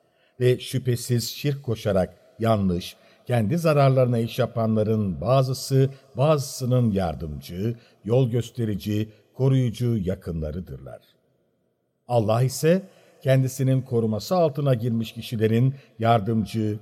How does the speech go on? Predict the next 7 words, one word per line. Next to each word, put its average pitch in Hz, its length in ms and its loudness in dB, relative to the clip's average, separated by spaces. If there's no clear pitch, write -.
yol 135 220 4
gösterici, 113 800 -2
koruyucu 113 500 0
yakınıdır. 85 640 -8
Kur'an, 131 640 2
insanlar 117 640 0
için 135 500 2